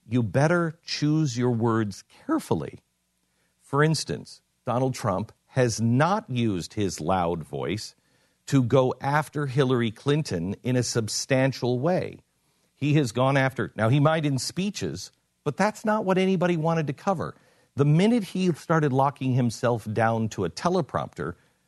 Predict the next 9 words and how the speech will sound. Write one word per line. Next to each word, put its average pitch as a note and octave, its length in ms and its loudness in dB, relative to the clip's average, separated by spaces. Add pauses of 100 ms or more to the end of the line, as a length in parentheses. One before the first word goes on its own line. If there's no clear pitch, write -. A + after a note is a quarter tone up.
(260)
the A#2+ 120 0
media C3+ 460 2
wasn't A2+ 320 0
interested. - 580 -6 (920)
That's B2 260 2
why B2+ 160 2
he B2 160 -2
went A#2 300 0
back G#2 260 -2